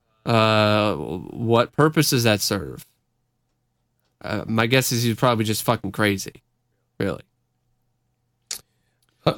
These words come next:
Speaker 1: Must have been, uh, not totally insane 'cause he's able to be a long-term boarder at a, at a fucking hotel. <laughs>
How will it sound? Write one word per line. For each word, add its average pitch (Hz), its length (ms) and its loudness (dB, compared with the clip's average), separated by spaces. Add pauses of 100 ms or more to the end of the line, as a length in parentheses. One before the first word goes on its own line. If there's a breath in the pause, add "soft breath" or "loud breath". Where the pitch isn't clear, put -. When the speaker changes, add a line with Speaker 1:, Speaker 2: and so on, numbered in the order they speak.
Speaker 1:
Must 208 240 4
have 233 100 4
been, 214 300 4
uh, 170 320 4
not 175 360 4 (440)
totally 208 460 6
insane 151 500 4
'cause 151 80 4
he's 139 160 2
able 170 180 4
to 156 60 4
be 170 100 4
a 160 80 4
long-term 165 680 4
boarder 147 440 6
at 139 300 6
a, - 140 -8
at 135 160 4
a 113 120 4
fucking 160 500 0
hotel. 151 840 4 (140)
<laughs> - 0 -